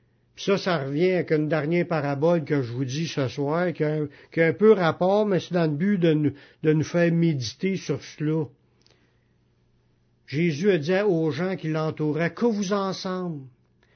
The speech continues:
Un homme avait deux fils. » Et s'adressant au premier, il dit, « Mon enfant, va travailler aujourd'hui dans ma vigne. »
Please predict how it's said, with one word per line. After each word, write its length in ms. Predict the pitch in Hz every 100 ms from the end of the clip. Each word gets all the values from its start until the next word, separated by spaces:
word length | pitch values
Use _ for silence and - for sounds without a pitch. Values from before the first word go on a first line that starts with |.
| _ _ _
Un 280 | 160 180 202
homme 260 | 220 226
avait 260 | 196 151 165
deux 300 | 147 196 202
fils. » 640 | 180 202 196 - - - - _ _ _ _ _ _ _ _ -
Et 240 | 226 254
s'adressant 680 | - 220 208 214 208 208 226
au 100 | 226
premier, 460 | 196 196 208 247 233
il 80 |
dit, « 120 | 165 175
Mon 240 | 214 233
enfant, 580 | 226 226 - 240 240 208 - _ -
va 340 | 117 131 262
travailler 480 | 285 220 214 208 220
aujourd'hui 600 | 233 202 208 175 156 202
dans 200 | 214 190
ma 180 | 185 175
vigne. » 440 | 160 190 185 147